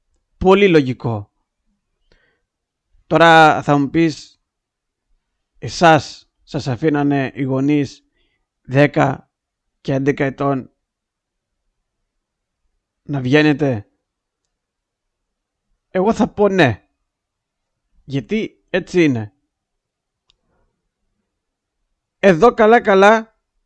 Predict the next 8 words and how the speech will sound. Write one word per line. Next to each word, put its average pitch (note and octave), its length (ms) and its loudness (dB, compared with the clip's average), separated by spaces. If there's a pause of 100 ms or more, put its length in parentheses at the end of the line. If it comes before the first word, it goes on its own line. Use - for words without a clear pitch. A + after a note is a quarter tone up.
(320)
δεν G#3 300 0
ξέρουν A3+ 540 0 (560)
οι - 80 -14
σημερινοί F3 680 2
γονείς G#3+ 580 0 (320)
σε - 320 -2
ποιο A#3 640 2 (1000)
ίντερνετ, F3 720 0